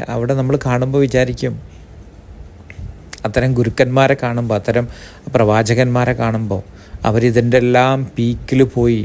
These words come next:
അതിൻ്റെ എല്ലാം ഔന്നത്യങ്ങളിലെത്തിയതിന് ശേഷം ആ സാമാന്യതയിലാണ് കാണുക പലപ്പോഴും. അത് കണ്ടിട്ട് പലപ്പോഴും അത്തരം ഗുരുക്കന്മാരെയും പ്രവാചകന്മാരെയും ആളുകൾ തെറ്റിദ്ധരിക്കും. ഇവർ ചെയ്തത് ഇതാണല്ലോ, ഏറ്റവും സാമാന്യമായ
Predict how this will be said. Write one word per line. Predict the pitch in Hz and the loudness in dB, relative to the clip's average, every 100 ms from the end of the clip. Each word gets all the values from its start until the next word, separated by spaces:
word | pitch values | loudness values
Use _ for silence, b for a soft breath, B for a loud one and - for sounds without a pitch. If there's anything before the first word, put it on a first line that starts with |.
| - - - - - | -6 -12 -16 -20 -8
അതിൻ്റെ | - 107 117 | -6 -2 2
എല്ലാം | 120 120 123 127 123 B B B | 4 4 4 2 -4 B B B
ഔന്നത്യങ്ങളിലെത്തിയതിന് | 107 110 120 127 - 131 127 127 127 113 - 123 117 120 | 0 2 2 0 2 2 4 4 4 2 2 0 0 -2
ശേഷം | - 113 - 123 110 - B B B - | -2 -2 -2 -6 -6 -12 B B B -4
ആ | 120 | 0
സാമാന്യതയിലാണ് | 120 120 117 120 131 135 135 135 135 135 127 120 | 0 0 2 2 4 4 4 4 4 4 4 2
കാണുക | 117 107 101 107 | -4 -4 -4 -6
പലപ്പോഴും. | 101 98 92 101 101 - - - - B B B | -6 -6 -6 -6 -6 -14 -16 -16 -18 B B B
അത് | 113 127 | 0 4
കണ്ടിട്ട് | 143 135 143 | 4 2 2
പലപ്പോഴും | 139 131 120 139 143 | 4 2 4 4 4
അത്തരം | 127 107 127 123 | 2 0 0 0
ഗുരുക്കന്മാരെയും | 117 120 127 123 123 120 120 113 | 0 2 0 2 0 0 -2 -2
പ്രവാചകന്മാരെയും | 104 101 107 110 120 113 113 110 113 110 | -2 0 -2 -2 -4 -2 -4 -2 -2 -2
ആളുകൾ | 101 98 95 104 101 | -4 -4 -6 -6 -6
തെറ്റിദ്ധരിക്കും. | - - - - - - - B B B B - | -8 -10 -10 -10 -10 -10 -12 B B B B -8
ഇവർ | 95 101 123 | -4 -2 0
ചെയ്തത് | 123 117 117 123 | 0 0 -2 -2
ഇതാണല്ലോ, | 117 117 117 113 107 104 - - | 0 0 0 -2 -4 -6 -12 -10
ഏറ്റവും | 98 - 110 110 | -8 -4 -2 -2
സാമാന്യമായ | 110 101 101 107 113 113 110 | -2 -2 -2 -2 -2 -2 -2